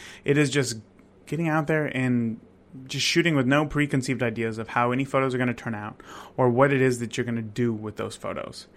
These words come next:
It's just shooting for yourself. And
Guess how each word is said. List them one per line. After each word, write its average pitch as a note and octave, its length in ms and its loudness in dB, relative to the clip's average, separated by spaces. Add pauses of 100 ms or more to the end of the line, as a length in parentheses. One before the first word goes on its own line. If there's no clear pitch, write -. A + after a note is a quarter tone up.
(240)
It's B2+ 220 -4
just C#3 460 0 (380)
shooting - 380 -10 (920)
for - 140 -4
yourself. - 520 -8 (1000)
And B2 760 0